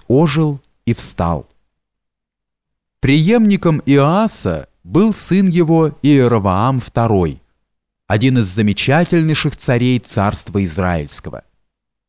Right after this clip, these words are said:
Он царствовал сорок один год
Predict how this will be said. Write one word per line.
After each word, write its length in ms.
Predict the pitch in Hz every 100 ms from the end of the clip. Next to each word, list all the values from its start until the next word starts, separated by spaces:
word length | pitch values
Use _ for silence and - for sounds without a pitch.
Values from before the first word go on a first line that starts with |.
| _ _ _ _ _ _ _ _ _ _ _ _ -
Он 220 | 170 196
царствовал 880 | - 180 190 175 - 170 165 165 - -
сорок 480 | - - 180 175
один 340 | 160 139 147 127
год 380 | 101 90 -